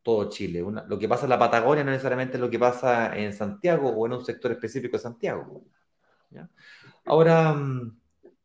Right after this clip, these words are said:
con eso dicho, la probabilidad de que en una futura línea de siete metros,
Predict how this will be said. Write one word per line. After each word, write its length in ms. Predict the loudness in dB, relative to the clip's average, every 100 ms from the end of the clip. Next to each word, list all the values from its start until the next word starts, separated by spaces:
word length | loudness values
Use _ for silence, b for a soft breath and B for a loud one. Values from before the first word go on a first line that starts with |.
| _ _ -20 -6
con 140 | -2 -2
eso 180 | 2 2
dicho, 480 | 2 2 0 0
la 180 | 0 0
probabilidad 460 | 4 2 4 4 4
de 120 | 2
que 200 | -2 -2
en 60 | -2
una 140 | -4
futura 340 | -6 -2 2
línea 260 | 2 0 -2
de 60 | -2
siete 200 | -4 -2
metros, 440 | -2 -2 -6